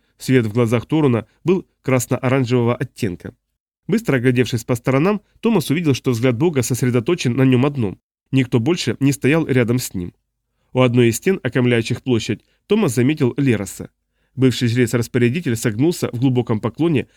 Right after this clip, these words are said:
как и множество других людей на стенах и на площади. Теперь на них смотрели десятки людей, и в белых одеяниях, и в сером тряпье. Те, кто стоял посреди площади, теперь разбегались,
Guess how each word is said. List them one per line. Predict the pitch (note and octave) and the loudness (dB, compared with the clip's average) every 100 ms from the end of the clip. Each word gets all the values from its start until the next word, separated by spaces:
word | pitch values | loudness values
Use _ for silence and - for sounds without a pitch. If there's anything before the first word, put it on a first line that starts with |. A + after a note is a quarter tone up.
| _ | _
как | B2+ A2+ | -6 0
и | |
множество | B2+ D#3+ D#3 - A#2 | 2 2 0 -2 -2
других | B2 A#2+ A#2 | 0 -2 -2
людей | A#2 C#3 E3+ - - | 0 0 -2 -6 -4
на | A#2+ | -4
стенах | - E3 A#2 - | -2 -2 -2 -2
и | A#2+ | -4
на | C3 | -4
площади. | A#2+ G2+ - F#2 - _ _ _ _ _ _ _ _ | -4 -6 -8 -12 -14 _ _ _ _ _ _ _ _
Теперь | C#3 C#3 G#3+ | -2 0 2
на | C3 | 2
них | C3 | 2
смотрели | - B2 E3 F3 | 0 -2 0 -2
десятки | A#2 A#2 C3 - C3 | -2 -2 -2 0 0
людей, | A#2 F#2+ F2 - _ - | 0 -4 -8 -12 _ -6
и | E3+ | -4
в | B2+ | 0
белых | A#2 A2 A#2 | 2 2 0
одеяниях, | A2 C3 D#3+ D3+ - _ | 0 2 2 0 -2 _
и | G3+ | -6
в | G3 | -2
сером | C#3+ A#2+ A2+ | 0 2 0
тряпье. | - B2+ A2 F2+ - _ _ _ _ _ | 0 0 0 -8 -12 _ _ _ _ _
Те, | B2+ | -2
кто | - | 0
стоял | A#2+ C3+ B2 A2+ | -2 2 2 2
посреди | B2 C3 A#2 | -2 0 0
площади, | A#2 D#3+ F3+ B2 G#2+ - _ - | 0 0 -2 -2 -4 -6 _ -6
теперь | B2+ G#3+ - | -2 -2 0
разбегались, | C3 A#2 A2+ D#3+ D3+ - | -2 -2 -2 0 -2 -4